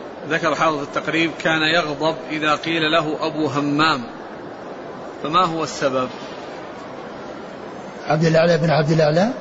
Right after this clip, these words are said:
Speaker 1: نعم.
Speaker 2: ها؟ ما أدري، هو كنيته وشي؟
Speaker 1: عبد الأعلى بن عبد الأعلى البصري السامي أبو محمد.
Speaker 2: أبو محمد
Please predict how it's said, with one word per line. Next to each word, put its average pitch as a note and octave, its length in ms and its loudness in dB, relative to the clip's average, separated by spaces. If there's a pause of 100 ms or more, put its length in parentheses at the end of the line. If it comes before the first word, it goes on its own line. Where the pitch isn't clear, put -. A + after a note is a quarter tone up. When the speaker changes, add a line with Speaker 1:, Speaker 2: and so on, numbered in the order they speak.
(100)
Speaker 1:
نعم. A#2 160 -2 (360)
Speaker 2:
ها؟ G3 220 6 (520)
ما E3 80 2
أدري، C#3+ 280 -4 (560)
هو D#3 140 4
كنيته F3+ 400 4
وشي؟ E3+ 220 4 (1000)
Speaker 1:
عبد C3+ 180 -2
الأعلى D3 380 2
بن C#3 100 -2
عبد C#3+ 160 -2
الأعلى D3 300 0
البصري C#3 460 -4
السامي D#3 800 -2
أبو D3+ 240 -2
محمد. D3 560 -2 (1000)
Speaker 2:
أبو E3+ 160 4
محمد D3+ 400 0